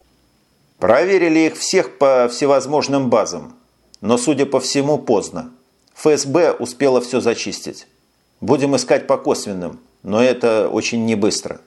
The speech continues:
Старик задумался, глядя на лист со списком, и тоже хлебнул из своего хрустального стакана. «Подожди-ка,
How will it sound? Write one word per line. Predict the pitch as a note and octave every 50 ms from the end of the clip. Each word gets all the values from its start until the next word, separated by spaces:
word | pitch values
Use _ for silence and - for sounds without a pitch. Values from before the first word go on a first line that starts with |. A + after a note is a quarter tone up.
| _ _ _ _ _ _ _ _ _ _ _ _ _ _ _ _ _ _ _ _ _ -
Старик | - - - B2+ B2+ C#3+ C#3 A#2
задумался, | A2+ C3 C3+ B2+ E3 F3 E3 D3+ A#2+ - - G#2 G2 F2 C#2+
глядя | - - A#2 B2+ A#2+ A#2+ A#2
на | A#2 A#2+ A#2
лист | A#2 A#2 G#2+ - - -
со | - - B2+ A2
списком, | - - - G2+ F2+ - - - - - - - _ _ _ _
и | - A2
тоже | G#2+ - G3 G3 - D#3
хлебнул | C3+ - C3 B2 G#2 A#2 D3 D3+ D3
из | C3+ -
своего | - A2 G#2 G2+ G#2+ A#2+
хрустального | B2 - G#2+ G2+ - - - G2 F#2+ F#2+ F#2 F#2+
стакана. | F2+ - - G#2 G2 - - F2 D2 C#2+ - - _ _ _ _ _ _ _ _ _ _ _ _ _ _ _ _ _ _ _
«Подожди-ка, | - G#2+ G#2 A#2 A#2+ C3 B2+ A#2 G2+ G#2 F#2+ D#2+ - F2 - -